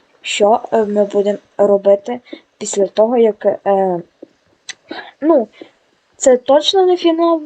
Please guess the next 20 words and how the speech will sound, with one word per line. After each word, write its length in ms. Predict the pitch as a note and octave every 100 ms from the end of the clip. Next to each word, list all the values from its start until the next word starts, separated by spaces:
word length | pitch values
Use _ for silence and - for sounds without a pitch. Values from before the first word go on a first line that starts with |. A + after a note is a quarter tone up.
| D4
напевно, 600 | - C#4 C#4+ C#4 C#4 C4 C4 - -
бо 380 | G#3+ A3 A3 G#3+
я 280 | G#3+ A#3 A3+
ще 680 | - - - - - A3+
маю 460 | G3 G3 G3 F#3+ F3+ - - - - _
піти 480 | A3 G#3+ - G#3 F#3+ G3
до, 480 | G3+ G3 F#3+ F#3 F3+ _ _
м, 260 | G3 F#3+ F3+ _ _ _ _ _ _ _ _ _
ну, 400 | - C4 A#3 G#3 G3+ _ _ _ _ _ _ _ - - - - - _
е, 280 | - G#3+ G#3+ G#3+
показати 600 | A3 A3 G#3+ A3+ G#3+ G#3
вам, 320 | G3+ G3+ G3 G3 _ -
що 300 | - - G#3+
ми 160 | F#3+ F3+
колись 400 | - F#3 F#3 F3+
зробили, 460 | - F3+ G#3+ C#4+ D#4+
якщо 340 | D4+ - D4
ви 160 | C4+ C4
не 80 |
бачили, 540 | B3 B3+ B3+ B3+ A#3